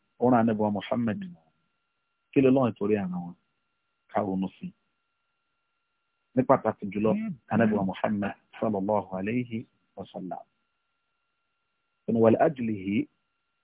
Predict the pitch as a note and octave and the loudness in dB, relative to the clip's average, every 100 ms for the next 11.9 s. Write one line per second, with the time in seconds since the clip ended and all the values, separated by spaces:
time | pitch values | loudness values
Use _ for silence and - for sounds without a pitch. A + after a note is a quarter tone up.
0 | _ - C#3+ B2+ - G#2+ G2 F#2 A2+ A2+ | _ 2 4 4 2 0 -2 -2 2 2
1 | G#2 G2+ G2 - _ _ G2+ G#2 G#2+ F#2+ | 2 0 -2 -4 _ _ -6 -4 -2 -2
2 | - B2 A2 - G2+ F#2+ - _ _ _ | 0 0 0 -2 -8 -8 -8 _ _ _
3 | _ _ _ G2+ G2+ F#2 C#3 D#3+ D3+ - | _ _ _ -6 -4 2 2 2 -2 -2
4 | B2+ B2+ - _ C3 E3 F#3 G#3+ D3+ F#3+ | -2 -2 -6 _ -2 2 4 4 2 -4
5 | _ _ _ _ _ _ _ _ _ _ | _ _ _ _ _ _ _ _ _ _
6 | _ - A2+ A#2 A#2 A2+ G#2+ A2+ A2 F#2 | _ 0 2 4 4 4 2 2 0 -2
7 | - _ _ _ _ _ _ - C3 A#2 | -8 _ _ _ _ _ _ -2 4 4
8 | G#2+ G#2+ A#2 G#2 - F#2 F#2+ F2+ G2+ F2+ | 4 0 -2 -4 -8 -8 -8 -8 -8 -8
9 | F2 - F2 - _ _ _ _ _ _ | -10 -14 -18 -20 _ _ _ _ _ _
10 | _ _ _ _ _ _ _ _ _ _ | _ _ _ _ _ _ _ _ _ _
11 | _ _ - - C3+ C3+ A2 B2 G2+ | _ _ -16 0 4 4 4 0 -4